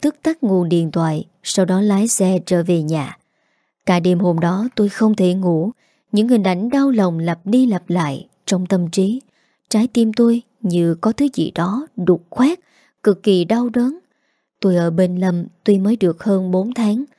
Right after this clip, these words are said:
nhưng không thể phủ nhận rằng khoảng thời gian ở bên cạnh anh, cuộc sống của tôi đã ổn định về mọi mặt. Cũng có rất nhiều khoảnh khắc ấm áp, ngọt ngào. Trong những ngày tháng bên nhau, anh cho tôi cảm giác an toàn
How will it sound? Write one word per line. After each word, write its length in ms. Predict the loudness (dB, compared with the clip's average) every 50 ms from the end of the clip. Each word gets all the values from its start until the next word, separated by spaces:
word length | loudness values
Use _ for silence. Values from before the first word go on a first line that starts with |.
| _ _ _ _ -6
nhưng 340 | -2 0 0 0 0 -2 -2
không 200 | -2 -2 0 0
thể 100 | -2 -2
phủ 260 | 0 0 0 0 2
nhận 340 | 0 0 0 0 0 -2 -4
rằng 320 | -4 -4 -4 -4 -6 -10 -16 _ _ _ _ _ _ _ _ _
khoảng 300 | _ -2 0 0 2 2
thời 160 | 2 2 4
gian 200 | 2 2 2 2
ở 100 | 2 2
bên 200 | 2 2 0 0
cạnh 280 | 0 -2 -2 -2 -4
anh, 240 | -4 -2 0 0 0 -2 -8 _ _ _ _ _ _ _ _
cuộc 180 | 0 0 0 2
sống 240 | 2 0 0 0 -2
của 100 | -4 -2
tôi 240 | 2 2 2 4
đã 120 | 2 2 0
ổn 320 | 2 2 0 0 0 0
định 280 | -2 -2 0 0 -2 -2
về 160 | -2 -2 -2
mọi 280 | -2 -2 -4 -4 -4 -4
mặt. 220 | -6 -6 -8 -8 _ _ _ _ _ _ _ _ _ _ _ _ _ _ _ _ _ _ _ _
Cũng 200 | 0 0 0 2
có 120 | 2 0 0 0
rất 220 | 0 -2 0 0
nhiều 240 | 0 0 0 -2 -2
khoảnh 280 | -4 -4 -4 -4 -4 -6
khắc 280 | -4 -4 -6 -6 _
ấm 300 | -8 -4 -2 0 0 -2
áp, 240 | -2 -2 -2 -2 -2 -4 _ _ _ _ _ _ _
ngọt 300 | -4 0 2 2 0 0 -2
ngào. 400 | -4 -4 -4 -4 -6 -8 -12 -14 _ _ _ _ _ _ _ _ _ -4
Trong 160 | -2 0 2
những 260 | 2 2 2 2 2
ngày 200 | 2 2 2 2 2
tháng 340 | 0 0 0 0 -2 -6 -8 -4
bên 300 | 0 2 2 2 2 0
nhau, 280 | 0 0 0 -2 -4 -6 _ _ _ _ _ _ _ _
anh 160 | -4 -2 -2
cho 140 | 0 -2 0
tôi 180 | 0 0 0
cảm 280 | 0 0 -2 -2 -2 -2
giác 280 | -2 -2 -2 -2 -2 -4
an 280 | -4 -2 0 0 0 0
toàn 220 | -2 -2 -2 -2